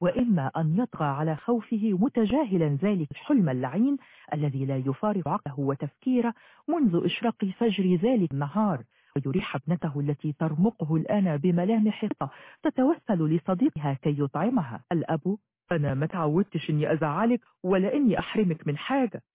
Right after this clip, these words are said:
سارة: "ربنا يخليك يا أحلى داد في الدنيا."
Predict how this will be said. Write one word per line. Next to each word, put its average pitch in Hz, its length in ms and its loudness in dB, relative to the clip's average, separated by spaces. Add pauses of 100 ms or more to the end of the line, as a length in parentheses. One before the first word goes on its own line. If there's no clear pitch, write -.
(120)
سارة: 185 320 -4 (440)
"ربنا 247 280 -2
يخليك 190 460 -2
يا 170 120 2
أحلى 190 300 -2
داد 226 160 -2
في - 140 -2
الدنيا." 196 520 0